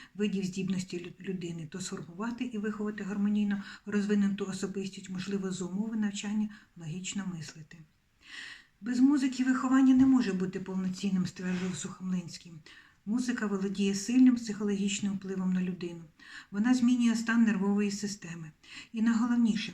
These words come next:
музика викликає позитивні емоції. Завдяки цьому дитина сприймає навколишній світ більш гармонійно. Допомогти не-, дитині відчути красу і силу впливу музики — важливе завдання.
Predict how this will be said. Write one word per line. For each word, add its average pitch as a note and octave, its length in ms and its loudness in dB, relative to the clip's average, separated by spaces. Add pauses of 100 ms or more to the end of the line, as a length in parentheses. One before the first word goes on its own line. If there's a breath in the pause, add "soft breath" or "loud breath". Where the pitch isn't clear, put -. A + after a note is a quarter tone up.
(340 loud breath)
музика A#3+ 380 -2
викликає A3 560 -2
позитивні A#3 720 2
емоції. F#3+ 500 0
Завдяки F#3 460 -6
цьому B3 360 4
дитина G#3+ 420 0
сприймає G3+ 480 0
навколишній G3 600 -6
світ F#3+ 300 -8 (220 loud breath)
більш G3 220 -4
гармонійно. E3 680 -6 (440 loud breath)
Допомогти A#3 460 4
не-, B3+ 140 10
дитині A3 580 2
відчути G#3 400 0
красу G3+ 420 -2
і F#3+ 80 0
силу F#3+ 300 -2
впливу A3+ 440 -2
музики — F#3+ 420 -2
важливе G3+ 360 -2
завдання. E3+ 560 -12